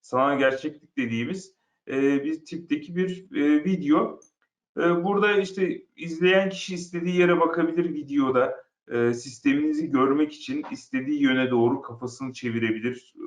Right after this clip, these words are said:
bakabilir. E, ve bunu herhangi bir bilgisayardan sadece mouse'uyla yapabiliyor.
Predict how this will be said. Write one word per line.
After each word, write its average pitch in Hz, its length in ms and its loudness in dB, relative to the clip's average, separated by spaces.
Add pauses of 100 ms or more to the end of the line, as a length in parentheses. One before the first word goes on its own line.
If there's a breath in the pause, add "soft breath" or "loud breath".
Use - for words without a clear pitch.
(160)
bakabilir. 123 680 -6 (420)
E, 139 80 2
ve 151 340 4
bunu 233 520 0
herhangi 208 500 0
bir 226 300 -4
bilgisayardan 190 880 2
sadece 208 340 0
mouse'uyla 190 640 2
yapabiliyor. 104 680 -2